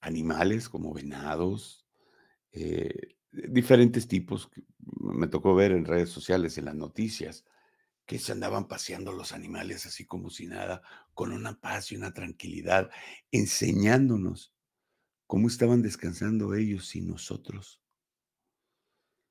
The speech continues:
Las calles totalmente solas, vacías,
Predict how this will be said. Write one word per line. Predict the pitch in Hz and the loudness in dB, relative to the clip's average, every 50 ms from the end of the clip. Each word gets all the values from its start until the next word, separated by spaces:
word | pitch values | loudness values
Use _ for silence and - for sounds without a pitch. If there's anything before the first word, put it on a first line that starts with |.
| _ _ _ _ _ _ | _ _ _ _ _ _
Las | - - - | -12 -10 -8
calles | - - 110 113 113 110 - | -4 -2 -2 -2 -2 -4 -6
totalmente | - - - - - 113 113 113 110 110 - 117 | -10 -12 -10 -8 -8 -8 -6 -8 -8 -8 -10 -12
solas, | - - - - - - 98 104 107 110 113 113 107 - | -12 -10 -10 -10 -10 -10 -10 -10 -8 -8 -6 -8 -8 -8
vacías, | - - - - 90 92 104 110 110 113 - - | -8 -8 -8 -6 -4 -4 -2 -2 -4 -6 -8 -14